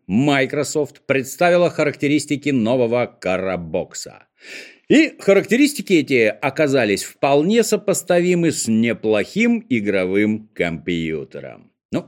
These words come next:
в общем-то, глядя на дырявый корпус Карабокса серии X,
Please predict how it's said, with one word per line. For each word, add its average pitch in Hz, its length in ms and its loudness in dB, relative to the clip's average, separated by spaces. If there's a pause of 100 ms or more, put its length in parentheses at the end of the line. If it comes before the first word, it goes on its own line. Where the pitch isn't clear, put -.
(140)
в 117 320 2
общем-то, 101 420 -6
глядя 143 480 -2
на 135 140 -2
дырявый 143 800 4
корпус 135 520 0
Карабокса 139 840 2
серии 98 520 -2
X, 107 580 0